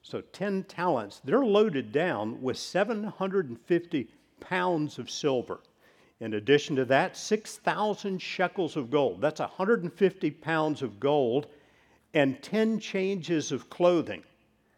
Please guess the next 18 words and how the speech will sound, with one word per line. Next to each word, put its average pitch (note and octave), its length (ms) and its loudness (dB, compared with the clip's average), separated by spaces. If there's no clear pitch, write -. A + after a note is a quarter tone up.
along C3+ 580 6
with A2+ 160 -6
Naaman A#2 760 2
and A2 180 -4
members D3 420 2
of B2 80 -4
his B2 180 -2
army, D3 480 2
chariots, D3+ 840 4
uh, - 100 -14
horsemen. D3 640 2
And F3+ 360 4
they D#3 140 6
make A#3 240 2
their A3 140 2
way G3+ 160 4
to G3+ 120 0
Israel, D#3 600 0